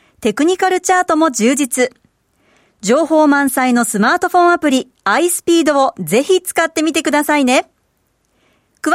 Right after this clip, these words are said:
しくはiSpeedで検索。楽天証券の各取扱商品等に投資いただく際は、所定の手数料や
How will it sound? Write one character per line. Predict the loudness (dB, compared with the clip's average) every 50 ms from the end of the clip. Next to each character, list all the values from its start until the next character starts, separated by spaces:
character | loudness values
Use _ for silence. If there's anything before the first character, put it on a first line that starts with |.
| 0 -2
し | -2 -4
く | -4 -2
は | 0 0 -2 -2 -2
iSpeed | -2 -2 0 -2 -2 -4 -6 -4 -2 0 0 0 0 0
で | 0 -2 -2
検 | 0 0 0 0
索。 | -2 -4 -4 -2 -2 -4 -4 _ _ _ _ _ _ _ _ _ _ _ _ _ _ _ _ _ _ _ _ _ _ _ _ _ _ _ _ _ _ _ _ _ _ _
楽 | -4 -4 -4 -4 -4
天 | -2 0 0 0
証 | 0 2 2 0 2
券 | 2 2 2 4
の | 2 2 0
各 | -2 -4 -4 -4
取 | -4 -2 -2 0 0
扱 | 0 -2 -2 -4 -2 -2 0 0
商 | 0 0 0 0
品 | 0 2 0 0 2
等 | 2 0 2 2
に | 2 0 0
投 | 0 0 0 0
資 | -2 -4 -4
い | -2
た | 0 0
だ | 0 0
く | -2 -4
際 | -4 -2 -2 -2 0
は、 | 0 -2 -4 -4 _ _ _ _ _ _ _ _
所 | -6 -4 -4 -2
定 | 0 2 2 2 2
の | 2 2
手 | 0 0
数 | -2 0 -2 0 0 0
料 | 2 2 2 2
や | 2 2 0 -2